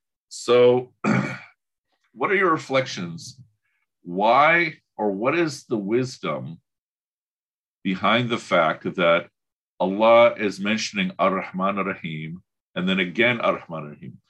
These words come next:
So, Bismillahir Rahmanir Rahim. Alhamdulillahi Rabbil Alameen. Ar-Rahman Ar-Rahim.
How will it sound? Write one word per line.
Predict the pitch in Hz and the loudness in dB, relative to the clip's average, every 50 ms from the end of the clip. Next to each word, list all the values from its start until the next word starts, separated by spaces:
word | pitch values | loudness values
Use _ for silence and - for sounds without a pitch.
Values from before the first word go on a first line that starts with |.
| _ _ _ _ | _ _ _ _
So, | - - 92 82 | -12 -8 -6 -4
Bismillahir | 80 80 92 - - 104 95 90 90 101 101 98 101 - 113 107 101 | -4 -4 -6 -6 -4 -2 0 2 4 4 4 2 2 2 2 2 2
Rahmanir | 98 104 107 - - - - 92 92 92 95 92 90 90 87 85 | 2 2 0 0 -2 -6 -4 -2 0 2 2 0 0 -4 -6 -6
Rahim. | 85 82 85 78 - - 76 71 67 67 73 - - _ _ _ _ _ _ | -6 -6 -6 -8 -8 -10 -12 -12 -10 -12 -12 -14 -18 _ _ _ _ _ _
Alhamdulillahi | - - - 80 80 78 80 76 73 71 76 76 73 76 | -20 -16 -12 -12 -10 -8 -6 -6 -6 -6 -6 -6 -8 -10
Rabbil | 73 69 65 76 78 | -12 -12 -10 -8 -6
Alameen. | 76 71 78 76 73 80 82 85 - _ _ _ _ _ _ _ | -6 -4 -6 -8 -10 -12 -14 -16 -16 _ _ _ _ _ _ _
Ar-Rahman | - 110 110 104 107 107 101 - - - 92 90 87 85 82 | 4 4 4 4 4 2 2 0 -2 -4 -2 0 0 -2 -2
Ar-Rahim. | 82 78 - 73 71 - - 65 64 | -6 -8 -10 -12 -12 -12 -14 -14 -14